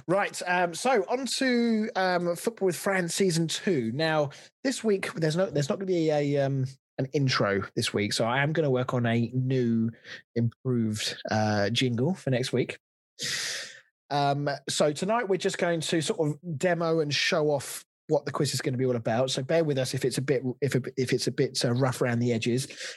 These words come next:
And then as of next week, we'll be properly live with it, and we will, uh, have our guests on the show,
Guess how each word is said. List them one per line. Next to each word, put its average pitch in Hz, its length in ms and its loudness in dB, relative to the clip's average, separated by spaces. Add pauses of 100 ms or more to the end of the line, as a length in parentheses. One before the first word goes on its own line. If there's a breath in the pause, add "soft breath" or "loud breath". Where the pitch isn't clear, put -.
(120)
And 131 120 0
then 131 100 0
as 190 160 0
of 160 140 2
next 147 300 -2
week, 147 240 0
we'll 135 180 0
be 131 220 0
properly 135 680 0
live 139 340 2
with 127 120 0
it, 127 180 -2 (240)
and 120 220 2
we 120 220 2
will, 117 380 0
uh, 117 140 0
have 123 240 0
our 120 80 0
guests 117 300 -2
on 117 80 2
the 113 80 2
show, 117 340 2